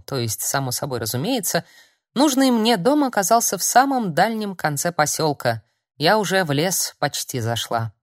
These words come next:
Но хоть ветер перестал буянить. Выглядело жилище Яны и ее сестры с мужем неказисто. Обычный деревенский дом,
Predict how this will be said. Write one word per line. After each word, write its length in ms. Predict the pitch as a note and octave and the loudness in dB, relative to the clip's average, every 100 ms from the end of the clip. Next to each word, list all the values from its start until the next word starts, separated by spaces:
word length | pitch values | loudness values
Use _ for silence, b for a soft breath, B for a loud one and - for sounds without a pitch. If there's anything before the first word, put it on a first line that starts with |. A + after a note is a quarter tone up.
| _ _ _ | _ _ _
Но 380 | D3 F#3 C4+ C4+ - | -6 -4 -4 -6 -8
хоть 240 | A3+ - | -10 -6
ветер 280 | E3 - - | -8 -6 -8
перестал 420 | - E3 - B2 | -8 -6 -4 -4
буянить. 600 | A#2+ B2 A2 G#2+ A2 - _ _ _ _ _ _ - | -4 -4 -4 -6 -8 -16 _ _ _ _ _ _ -6
Выглядело 600 | D#3 A3+ G3+ G#3 G3 G3 | 0 2 0 0 0 0
жилище 480 | F3+ F3 E3+ - D3+ | 0 0 -2 -2 -2
Яны 400 | C#3+ F#3+ F3+ E3+ | 2 2 2 -2
и 100 | F3 | -2
ее 380 | F3 E3+ C#3 B2 | 0 -2 -2 -4
сестры 460 | - B2+ - C3 | -2 -4 -4 -4
с 140 | B2 - | -2 -2
мужем 480 | G3+ B3 A#3+ G#3 | -4 -2 -2 -2
неказисто. 920 | C#3 G3 A#3 A3 A#2+ G#2+ - A2+ A2+ G#2+ _ - | -4 -2 -4 -4 -6 -6 -6 -6 -8 -10 _ -8
Обычный 580 | C#3 A#3 - - B3+ G#3+ | -4 -4 -6 -6 -4 -4
деревенский 640 | D#3+ E3 A3+ C4 - C#3 | -4 -2 -2 -4 -4 -4
дом, 340 | B2 D#3 F3+ | 0 0 -2